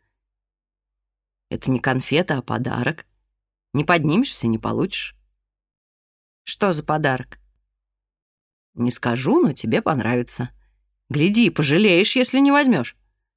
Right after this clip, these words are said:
Лютер прищурился. Что у нее на уме? Доброта его всегда настораживала. Он швырялся камнями в ее мерзкого кота.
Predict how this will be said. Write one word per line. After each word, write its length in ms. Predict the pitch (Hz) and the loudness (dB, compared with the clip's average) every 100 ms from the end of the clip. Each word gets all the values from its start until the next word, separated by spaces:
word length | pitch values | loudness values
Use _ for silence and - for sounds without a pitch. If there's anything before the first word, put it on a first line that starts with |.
| _ _ _ _ _ _ _ _ _ _ _ - | _ _ _ _ _ _ _ _ _ _ _ -4
Лютер 300 | 160 156 156 | -2 -2 -4
прищурился. 680 | - 170 - 151 135 123 143 | -4 -4 -2 -2 -2 -4 -8
Что 260 | - - | -10 -4
у 60 | 220 | 0
нее 220 | 247 247 | 4 4
на 180 | 240 240 | 4 4
уме? 360 | 240 196 120 120 _ _ _ _ _ _ _ _ - | 2 0 -4 -10 _ _ _ _ _ _ _ _ -4
Доброта 480 | 143 143 156 185 | -2 2 0 2
его 180 | 175 131 | 0 0
всегда 380 | 127 - 151 160 | -2 -4 -2 -2
настораживала. 800 | 131 - 120 117 110 113 120 123 _ _ _ _ _ _ _ | -2 -4 -4 -2 -6 -6 -8 -10 _ _ _ _ _ _ _
Он 100 | - | -6
швырялся 500 | 143 165 180 214 - | -2 2 2 2 -2
камнями 500 | 147 147 151 170 160 | -2 0 2 2 0
в 40 | 143 | 0
ее 260 | 147 151 | 0 0
мерзкого 440 | 156 165 - 143 139 | 2 0 -2 -6 -4
кота. 460 | 143 135 185 175 | -4 -2 -2 -2